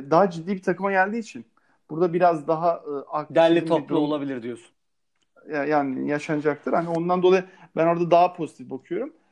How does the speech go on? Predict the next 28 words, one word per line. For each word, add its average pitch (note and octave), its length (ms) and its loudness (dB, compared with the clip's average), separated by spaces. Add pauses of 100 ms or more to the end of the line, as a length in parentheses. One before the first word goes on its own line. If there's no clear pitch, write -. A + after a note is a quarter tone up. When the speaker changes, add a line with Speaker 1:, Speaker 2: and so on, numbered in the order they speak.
(180)
Speaker 1:
E, C#3 140 -6
Glenn F3 280 0
Robinson A3 400 -4
da E3 40 -14
keza C#3 280 -8
topu C#3+ 240 -10
yere C3+ 140 -2
vuruyor. C3 340 -6
Yani C3 360 -4
dripling'i D3+ 440 -6
de C3 120 2
var. G3+ 180 -2 (420)
E, C3+ 40 -6
o C3 340 2
açıdan G#3 460 2 (360)
ben F3+ 340 2
beğendim D#3+ 340 2
ya. A#2+ 140 -12 (500)
Speaker 2:
Ya G3+ 300 -8
ben E3 300 2
senin F#3+ 240 -2
kadar F#3 220 -2
hani F3+ 120 -6
pozitif - 480 -8
bir G3 100 -8
tablo E3 260 0
çizmiyorum E3 520 -2
ama E3+ 420 2